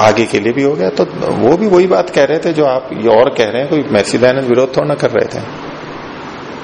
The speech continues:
ऐसा कभी नहीं हो सकता, क्योंकि महर्षि दयानंद के वचन स्पष्ट मिलते हैं। इन लोगों के व्यवहार और ये सब मिलते हैं, वो खड़ाओं को पूजा करवाते हैं,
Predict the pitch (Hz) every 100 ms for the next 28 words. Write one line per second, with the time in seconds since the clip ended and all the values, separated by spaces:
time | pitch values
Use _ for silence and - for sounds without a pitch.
0 | - - - - - - - - - -
1 | - - - - - - - - - -
2 | - - - 117 131 131 - 139 139 -
3 | - 135 123 117 101 95 - - - -
4 | - - - - 220 196 143 143 170 165
5 | 151 151 160 170 170 151 185 175 - -
6 | 190 - 151 107 - - - - - -
7 | - - - - - - 170 185 185 185
8 | 185 185 151 135 147 160 165 165 156 156
9 | 147 151 147 127 - 156 165 165 127 135
10 | 165 175 175 165 147 143 123 107 101 -
11 | 107